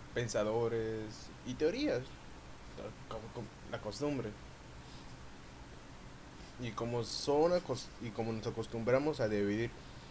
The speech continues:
todo por etapas, así se hizo para poder estudiarlas bien.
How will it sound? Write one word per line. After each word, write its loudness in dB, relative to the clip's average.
todo 10
por 0
etapas, 2
así 0
se 4
hizo 4
para 4
poder 2
estudiarlas 0
bien. 2